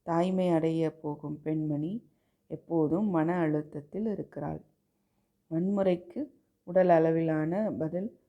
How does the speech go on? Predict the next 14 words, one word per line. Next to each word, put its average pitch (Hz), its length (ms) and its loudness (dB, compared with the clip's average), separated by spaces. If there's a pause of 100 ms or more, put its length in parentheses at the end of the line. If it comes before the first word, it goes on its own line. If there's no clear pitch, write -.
(560)
என்னவா 185 420 0
இருக்கும்? 165 520 -2 (2000)
யாராவது 170 680 2
என்னை 156 320 0 (140)
தாக்க 160 480 -8 (2250)
வந்தால் 156 440 2
நான் 165 200 -2
என்ன 147 260 -2
செய்வேன்? 170 480 -6 (680)
நான் 190 280 -2
பலசாலியாக 175 760 -2
இருந்தால் 156 480 -4 (1200)
எதிர்த்து 170 440 -4
போராடுவேன். 143 840 -2